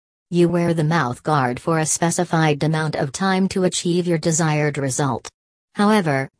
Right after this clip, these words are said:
this option comes in a one-size-fits-all arrangement, which means that the tray may be ill-fitting and expose your gum to the bleaching agent.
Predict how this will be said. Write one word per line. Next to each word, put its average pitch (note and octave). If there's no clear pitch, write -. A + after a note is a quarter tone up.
this D#3
option D#3+
comes D#3+
in D#3
a D3
one-size-fits-all D#3+
arrangement, D#3
which D#3+
means E3+
that C#3
the -
tray E3
may E3
be D#3+
ill-fitting D3
and C#3
expose D3+
your D#3+
gum D3+
to D3+
the C#3+
bleaching D3+
agent. D3